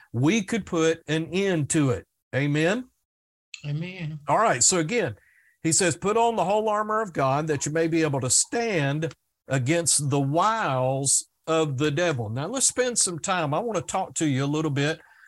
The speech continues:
Speaker 1: about that word "wile," W I L E. Let me ask you a question. Did anybody like me grow up on the Warner Brothers cartoons with, uh,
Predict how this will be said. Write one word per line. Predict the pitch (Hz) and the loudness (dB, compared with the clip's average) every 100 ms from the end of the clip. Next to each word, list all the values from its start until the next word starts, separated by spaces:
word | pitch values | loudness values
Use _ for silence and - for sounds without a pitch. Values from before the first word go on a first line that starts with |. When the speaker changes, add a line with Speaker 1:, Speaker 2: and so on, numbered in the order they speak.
| - | -8
Speaker 1:
about | 131 131 170 170 | -2 2 2 2
that | 170 143 | 0 2
word | 160 156 151 147 - _ - | 2 2 2 0 -6 _ -12
"wile," | 123 135 156 156 151 123 110 95 127 - | -8 -2 0 2 0 0 -4 -6 -12 -8
W | 127 151 165 165 | -4 -2 0 2
I | 151 151 151 | 2 0 -2
L | 143 143 139 - | -2 0 -2 -2
E. | 147 131 90 - _ - _ | -2 0 -4 -14 _ -20 _
Let | 135 | -4
me | 175 | 0
ask | 180 175 - | 0 0 0
you | 165 | -2
a | |
question. | - 175 - 139 | 0 -2 0 -4
Did | 117 147 | -2 -4
anybody | 185 202 185 185 165 165 - | -2 -2 0 0 -2 -4 -4
like | 160 151 | -4 -2
me | 156 165 | -2 -2
grow | 139 147 165 160 | 0 2 2 4
up | 165 165 _ _ 143 | 2 0 _ _ -4
on | 147 | -2
the | 139 | 0
Warner | 139 170 175 | 0 0 0
Brothers | 147 156 151 143 | 2 2 2 -2
cartoons | - 151 143 160 135 104 82 - - _ _ _ _ - | -2 -2 -2 -2 -2 -4 -4 -6 -8 _ _ _ _ -6
with, | 135 131 - | -2 -2 0
uh, | 143 135 | 0 0